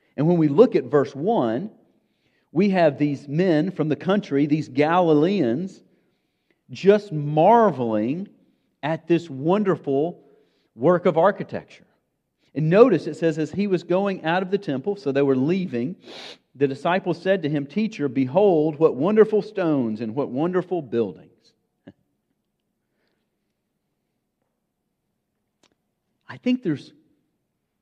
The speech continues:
two things going on here. I do think that there's this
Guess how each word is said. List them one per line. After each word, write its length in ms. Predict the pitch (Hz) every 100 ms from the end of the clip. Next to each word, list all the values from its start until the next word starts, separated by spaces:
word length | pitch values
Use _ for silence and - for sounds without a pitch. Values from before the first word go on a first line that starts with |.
| _ _ _ _ -
two 220 | 240 240
things 340 | 170 143 127
going 240 | 135 117 110
on 160 | 107
here. 260 | 104 113 180
I 100 | 135
do 240 | 127 220
think 280 | 214 180 170
that 160 | 143 -
there's 240 | 156 139
this 280 | 147 139